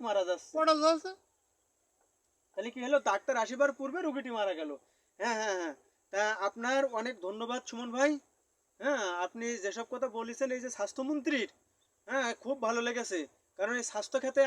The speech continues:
Speaker 1: আমাদের যে স্বা-, স্বাস্থ্যমন্ত্রী আছে, ইনি কিন্তু ভালো একটা খেয়াল রাখছে না। আর খেয়াল রাখলেও তার অগোচরে কিন্তু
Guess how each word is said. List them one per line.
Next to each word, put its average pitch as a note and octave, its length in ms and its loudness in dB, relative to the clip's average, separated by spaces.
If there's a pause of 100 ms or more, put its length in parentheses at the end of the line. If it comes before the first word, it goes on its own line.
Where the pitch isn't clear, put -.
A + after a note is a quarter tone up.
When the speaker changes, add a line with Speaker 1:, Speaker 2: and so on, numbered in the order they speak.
Speaker 1:
আমাদের A#3+ 280 2 (100)
যে C4+ 140 0
স্বা-, G#3+ 260 -6
স্বাস্থ্যমন্ত্রী A#3+ 520 -4 (120)
আছে, A#3+ 180 2 (460)
ইনি G3+ 180 -6
কিন্তু B3 320 -6 (840)
ভালো A3+ 280 -4
একটা A#3+ 180 -4 (160)
খেয়াল A#3+ 260 0
রাখছে A#3+ 240 -2
না। A#3 100 0 (100)
আর F3 140 -2
খেয়াল G#3 260 -2
রাখলেও C#4 320 2 (460)
তার A3 200 4 (180)
অগোচরে G#3+ 360 -2
কিন্তু G#3 320 -8